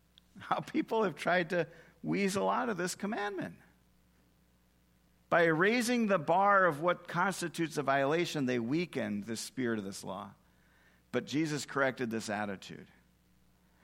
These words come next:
To violate the spirit of this law, no action, no scheming or maneuvering is required. To violate the spirit of this law, all you have to do is think.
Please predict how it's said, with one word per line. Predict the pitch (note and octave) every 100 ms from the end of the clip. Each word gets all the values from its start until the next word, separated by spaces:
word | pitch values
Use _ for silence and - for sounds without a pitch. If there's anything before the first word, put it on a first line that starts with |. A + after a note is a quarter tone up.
| _ -
To | B2+
violate | C3 F3 F3 E3
the | E3
spirit | - - D#3+ F3 D#3+
of | C3
this | B2 B2
law, | A#2 A#2+
no | A#2+ D3 F3+ G3
action, | A#2+ G#2+ - G2 E2+ - _ - -
no | A#2+ D3+ F3+
scheming | G3 - - D3+ D3 C#3+
or | C3
maneuvering | B2+ C3+ D3+ A2+ G#2+
is | B2 A#2
required. | - - G#3+ G3 C3 - _ _ _ _ _ -
To | C#3+
violate | D3+ E3+ E3 D#3
the | C#3
spirit | - E3 E3
of | C#3+
this | G3 F#3+
law, | D#3 C#3 C#3 C3+ - - _ _ _ _ _ _ _ _
all | - B2
you | C3 B2+
have | C3
to | B2+
do | A#2 A2
is | G#2+
think. | - E2+ - -